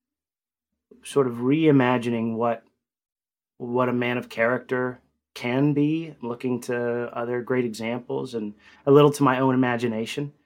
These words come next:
I think the imagination can drive us in, in really good ways if we let it.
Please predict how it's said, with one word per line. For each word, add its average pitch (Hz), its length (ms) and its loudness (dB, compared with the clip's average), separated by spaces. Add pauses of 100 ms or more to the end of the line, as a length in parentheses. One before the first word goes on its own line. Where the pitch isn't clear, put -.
(480)
I 110 100 -10
think 123 160 -2
the 127 60 2
imagination 120 600 -2
can 110 120 -4
drive 113 320 -2
us 117 200 -6
in, 110 200 -4
in 113 160 -6
really 120 180 0
good 117 200 -2
ways 117 320 -2
if 131 120 -14
we 139 60 -8
let 139 200 -4
it. 147 140 -10